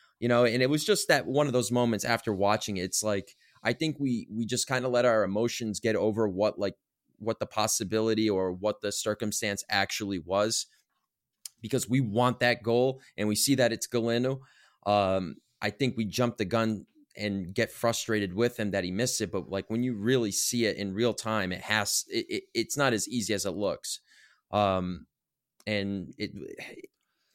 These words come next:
and I, I tweeted it out on our, on our page. I'm like, "This play just, like, s-,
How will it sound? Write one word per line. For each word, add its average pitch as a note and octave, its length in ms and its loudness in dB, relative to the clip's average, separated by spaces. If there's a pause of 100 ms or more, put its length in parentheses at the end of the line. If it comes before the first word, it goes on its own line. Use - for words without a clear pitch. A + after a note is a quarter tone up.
(260)
and A#2 240 0
I, G#2 400 0
I C3 160 4
tweeted C#3 340 2
it C#3+ 100 2
out F3+ 260 0
on G#2 140 0
our, G#2 120 0 (160)
on G#2 200 -2
our G#2 120 0
page. C#3+ 300 -4
I'm G#2 100 0
like, G2 180 -4 (120)
"This D3 460 2 (720)
play B2+ 460 2 (680)
just, A#2 200 0
like, B2 120 4
s-, - 240 0